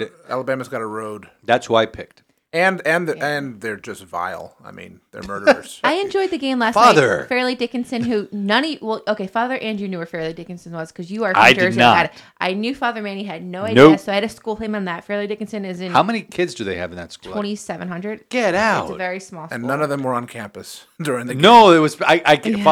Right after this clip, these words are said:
Speaker 1: fa-, after that, that night, Father and I were watching Friday and s-, by the way, Thursday and Friday
Speaker 3: It's all
Speaker 1: night.
Speaker 3: sports.
Speaker 1: It's, it's the
Speaker 3: We just
Speaker 1: best
Speaker 3: watch sports.
Speaker 1: two days of basketball of the year because you have the Cinderellas, you have the buzzer beaters, you have the
Speaker 3: Yeah.
Speaker 1: upsets.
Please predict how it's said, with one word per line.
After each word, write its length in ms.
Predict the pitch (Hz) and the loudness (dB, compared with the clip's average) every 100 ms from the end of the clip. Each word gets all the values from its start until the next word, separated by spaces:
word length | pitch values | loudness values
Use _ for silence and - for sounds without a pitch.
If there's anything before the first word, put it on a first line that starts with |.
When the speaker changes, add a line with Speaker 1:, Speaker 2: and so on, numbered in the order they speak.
| 160 | 2
Speaker 1:
fa-, 140 | 139 151 | 0 4
after 280 | 156 180 196 | 4 6 4
that, 220 | 170 - | 4 6
that 180 | 143 147 | 2 4
night, 240 | 156 143 | 0 -2
Father 160 | - 113 | -2 0
and 80 | 131 | 0
I 60 | |
were 80 | 131 | 2
watching 460 | 117 120 - 117 101 _ _ _ | 4 2 0 -8 -12 _ _ _
Friday 320 | 175 214 226 180 | 8 8 6 -4
and 100 | 127 | -6
s-, 100 | - | -8
by 160 | 143 | -4
the 80 | 113 | -4
way, 80 | 90 | -6
Thursday 380 | - 185 156 147 | -4 -4 -4 -8
and 100 | 107 | -8
Friday 320 | 123 113 107 | -4 -4 -4
Speaker 3:
It's 80 | 95 | -8
all 60 | |
Speaker 1:
night. 60 | 92 | -8
Speaker 3:
sports. 240 | 127 - 120 | -10 -12 -12
Speaker 1:
It's, 260 | 120 - | -14 -12
it's 200 | 135 - | -14 -12
the 100 | - | -12
Speaker 3:
We 60 | 107 | -8
just 100 | - | 0
Speaker 1:
best 340 | 160 156 - | 0 0 -6
Speaker 3:
watch 160 | - - | -16 -18
sports. 340 | - - _ - | -20 -20 _ -14
Speaker 1:
two 220 | - 156 | -8 -2
days 280 | 135 131 107 | 0 0 -4
of 120 | 98 | -2
basketball 500 | 110 101 - 98 92 | -2 -2 -8 -8 -8
of 80 | 85 | -10
the 80 | 90 | -8
year 200 | 107 113 | -6 -6
because 260 | 98 90 | -8 -14
you 60 | 95 | -14
have 120 | 87 | -16
the 40 | - | -20
Cinderellas, 520 | - 101 117 117 98 | -18 -10 -8 -8 -8
you 40 | 95 | -12
have 40 | |
the 60 | 87 | -8
buzzer 300 | 123 120 110 | -6 -6 -6
beaters, 260 | 113 98 | -8 -8
you 80 | 98 | -10
have 80 | 98 | -8
the 60 | 98 | -4
Speaker 3:
Yeah. 100 | 117 | -4
Speaker 1:
upsets. 300 | - 104 | -4 -14